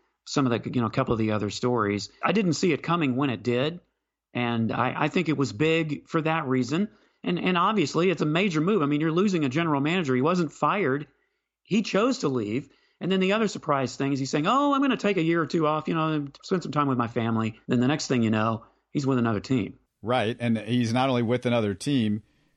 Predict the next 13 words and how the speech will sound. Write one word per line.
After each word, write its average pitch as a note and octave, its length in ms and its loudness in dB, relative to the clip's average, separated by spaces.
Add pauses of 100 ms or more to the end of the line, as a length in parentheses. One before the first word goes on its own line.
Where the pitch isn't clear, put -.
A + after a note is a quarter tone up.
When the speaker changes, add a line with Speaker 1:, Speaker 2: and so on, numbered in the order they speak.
(140)
Speaker 2:
he A#2 120 -4
goes C3+ 220 0
to C3 80 0
another A#2+ 260 2
team C#3 320 0
and A2+ 100 0
immediately G#2+ 540 0
tries G#2+ 360 -2
to G2+ 320 -4
start A#2+ 240 -2
working B2+ 300 0
on A#2 180 2
getting A2 400 0